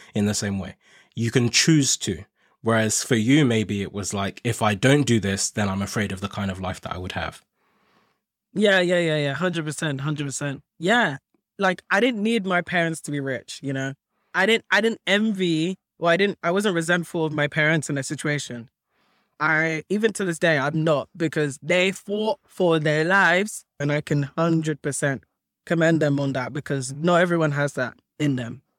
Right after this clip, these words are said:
Speaker 2: So it's like, it's not them. It was like, "Okay, cool." Just someone, it, all it had to be was just, it's just one person to just give you that insight, give you that knowledge, give you that exposure into a new world.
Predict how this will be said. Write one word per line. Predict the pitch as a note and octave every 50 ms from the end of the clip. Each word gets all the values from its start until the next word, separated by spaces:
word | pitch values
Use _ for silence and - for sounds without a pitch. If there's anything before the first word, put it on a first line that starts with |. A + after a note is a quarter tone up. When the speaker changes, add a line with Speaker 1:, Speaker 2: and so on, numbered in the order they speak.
| _ _ _ _ _ _ _ _ _ -
Speaker 2:
So | - - F#3+ F3
it's | F3 E3 -
like, | F3+ E3+ D#3 - -
it's | - - -
not | - A3 G3+ D#3+ D3
them. | F#3 E3+ D#3+ C#3+ -
It | F3+ F#3
was | F3 F#3 E3 -
like, | E3+ D#3+ D#3 -
"Okay, | E3+ D#3 - F3 D#3
cool." | - - F3+ C#3+
Just | - - - - - - - -
someone, | A3+ A3 A#3 B3 A#3 A3+ A3+ G#3+ G3 F#3+ A3+ C#4 D4+ - _ _ _ -
it, | - F3+
all | F#3+ A3 B3+ C#4+
it | C#4+ A3
had | A#3+ C4 C4+ C4+
to |
be | B3 G#3 B3+ A#3
was | G3+ G#3
just, | G#3 B3 G#3 -
it's | G#3 A#3+ -
just | - C4 A#3+ - E3
one | D#3 D#3+ E3+ F#3
person | E3 G3 A3+ B3 D4 D#4 - - D3+ C3+ A#2 C3+ _ _ _ _ _ _ _ -
to | - F#3+
just | F3 G3+ F#3 - -
give | - B3 B3 A#3
you | B3+ A#3+
that | F#3 F3+ D#3+ - -
insight, | F#3 B3+ C#4 - - F#3+ D3 A#2 - -
give | D3+ G#3+ A3+ G#3+
you | B3+ A#3
that | F3+ F#3+ D3+ C3+ - - _ _ _
knowledge, | D3 F3+ F3 F3 F#3 A3 B3 B3 A3+ F#3+ D#3 C3+ -
give | - F#3 G3+
you | A3 A#3 A#3+ G#3+
that | G3+ F#3 F3 E3+ - - -
exposure | E3+ E3+ - - - - - F3+ G3+ G#3+ A#3+ A3 F3 E3+ - A#2 A2+ - _ _ -
into | E3+ F#3 F#3+ - - - F#3 D#3+ - -
a | C3+ C3+ C#3
new | C#3+ D3 D#3+ E3+ F3+ F3+
world. | D3 C#3 C#3+ D#3 D3+ C#3+ C3+ E3 G#3+ C4+ C4+ -